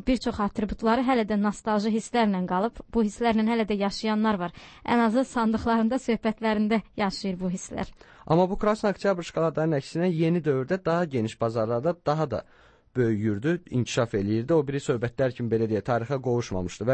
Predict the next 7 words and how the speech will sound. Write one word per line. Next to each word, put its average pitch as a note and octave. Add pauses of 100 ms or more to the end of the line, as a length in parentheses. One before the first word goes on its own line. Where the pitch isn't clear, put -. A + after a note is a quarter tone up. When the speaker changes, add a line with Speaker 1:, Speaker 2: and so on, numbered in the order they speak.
Speaker 2:
milyonlarla C3+
dollar C3+
gəlir C#3
də A2+
gətirirdi. F2+ (420)
Speaker 1:
E, C4
Sovetlər F#4+